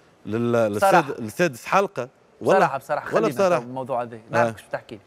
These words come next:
Speaker 2: في التشكيلة الجديدة بتاع أمين قارة تو.
Speaker 1: آه.
Speaker 2: بصراحة، فما شكون عوض بعلوش؟
Speaker 1: حتى واحد. حتى واحد.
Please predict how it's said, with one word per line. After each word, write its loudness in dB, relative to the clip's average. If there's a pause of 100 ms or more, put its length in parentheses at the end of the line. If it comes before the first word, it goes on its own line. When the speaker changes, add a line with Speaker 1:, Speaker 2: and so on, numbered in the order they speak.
(600)
Speaker 2:
في -20
التشكيلة -4
الجديدة 0
بتاع -12
أمين -8
قارة -2 (100)
تو. -12
Speaker 1:
آه. -16 (520)
Speaker 2:
بصراحة، 0 (460)
فما 0
شكون -8
عوض 2
بعلوش؟ -2 (760)
Speaker 1:
حتى -4
واحد. -2 (3000)
حتى -8
واحد. -2